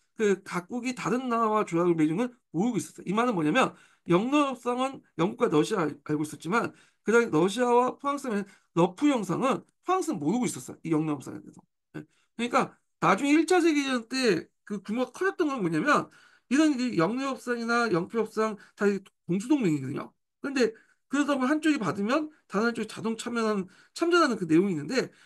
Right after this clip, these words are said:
각국이 그걸 몰랐기 때문에 뭐냐면 내가 참여하면 다른 나라는 참여하지 않을 거라 생각을 했는데 웬걸 다른 나라가 참전한 거야. 알고 보니까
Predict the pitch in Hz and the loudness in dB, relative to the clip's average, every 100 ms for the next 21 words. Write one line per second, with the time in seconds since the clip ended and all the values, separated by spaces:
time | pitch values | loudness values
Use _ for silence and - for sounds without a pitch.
0 | _ - 220 240 294 269 233 240 170 208 | _ -4 -2 2 0 0 -2 -2 0 0
1 | 240 220 - 165 208 269 160 - _ _ | 0 -2 -2 -2 0 -2 -2 -8 _ _
2 | _ 190 214 294 302 _ _ _ _ _ | _ 0 2 0 -4 _ _ _ _ _
3 | 170 226 294 302 320 311 294 262 285 196 | 4 6 6 2 0 2 0 0 0 0
4 | - _ - 208 277 277 269 269 302 294 | -4 _ -4 -4 -2 -4 -4 -2 0 2
5 | 269 - 226 226 220 233 233 226 226 330 | 0 0 0 2 0 0 -4 -2 0 0
6 | - - _ - 233 233 151 - _ _ | 0 -16 _ 2 2 4 2 0 _ _
7 | - 233 269 247 175 - 330 302 175 - | -2 0 2 0 0 -4 -2 0 -2 -4
8 | - _ - 190 262 302 262 202 175 285 | -12 _ -4 0 4 2 2 -4 -2 0
9 | 185 | -2